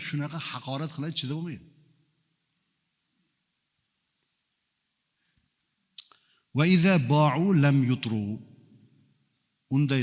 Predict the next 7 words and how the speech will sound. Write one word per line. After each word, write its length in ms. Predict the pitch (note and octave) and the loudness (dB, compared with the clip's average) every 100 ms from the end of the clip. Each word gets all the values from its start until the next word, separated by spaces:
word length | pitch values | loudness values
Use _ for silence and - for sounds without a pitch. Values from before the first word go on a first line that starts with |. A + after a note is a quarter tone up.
| - | -2
to'g'ri 300 | B2 A#2+ C3+ | -4 -4 -4
tijoratchilar 760 | B2+ G#2+ G2+ G2 - G#2 D#3+ E3 - _ _ _ _ _ _ - | -4 -6 -8 -8 -8 -8 -8 -10 -16 _ _ _ _ _ _ -20
bir 220 | G2+ C3 | -6 -2
narsalarni 580 | D#3 C#3+ - C3 B2+ C3 | 0 0 -2 -4 -2 -2
sotganlarida 840 | - - C3 - B2+ A2 A2 A2 A#2 | -4 -6 -8 -6 -4 -4 -6 -6 -8
maqtamaydilar. 720 | E2+ - F2 D2+ - _ _ _ _ _ _ _ _ _ _ _ _ _ _ _ _ _ _ _ _ _ _ _ _ _ _ _ _ _ - | -8 -12 -16 -18 -20 _ _ _ _ _ _ _ _ _ _ _ _ _ _ _ _ _ _ _ _ _ _ _ _ _ _ _ _ _ -12
Maqtamasin. 580 | B2+ - F3 D3 - | -10 -6 -6 -4 -6